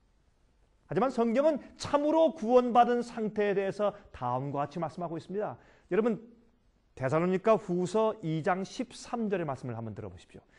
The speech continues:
"주의 사랑하시는 형제들아, 우리가 항상 너희를 위하여 마땅히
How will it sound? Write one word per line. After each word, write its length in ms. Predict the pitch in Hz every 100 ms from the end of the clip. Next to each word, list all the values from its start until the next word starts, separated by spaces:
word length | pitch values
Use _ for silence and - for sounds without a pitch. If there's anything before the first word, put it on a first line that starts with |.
| _ _ _
"주의 600 | - 180 208 202 185 165 - - -
사랑하시는 880 | 175 170 170 165 170 170 165 147 - _
형제들아, 720 | - 185 160 151 147 143 135 - -
우리가 720 | 196 247 262 262 262 254 254 -
항상 640 | - 262 254 240 247 233
너희를 440 | 214 220 220 208
위하여 360 | 185 208 208 202
마땅히 720 | 180 185 - 185 190 190 180